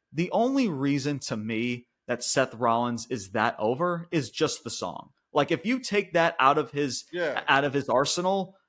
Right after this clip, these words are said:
Speaker 1: and listen, I understand you need to have catchy theme music,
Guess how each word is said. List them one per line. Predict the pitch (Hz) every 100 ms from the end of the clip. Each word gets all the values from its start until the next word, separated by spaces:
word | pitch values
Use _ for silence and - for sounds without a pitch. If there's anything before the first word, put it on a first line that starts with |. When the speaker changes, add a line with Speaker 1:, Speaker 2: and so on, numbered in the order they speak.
| -
Speaker 1:
and | 220
listen, | 220 190
I | 185 226
understand | 208 - 180 139
you | 143
need | 170 196
to | 180
have | 123 147 147 143 123 - _ _
catchy | - 170 165 - 151 131
theme | - 160 160 135
music, | 127 117 117 110 -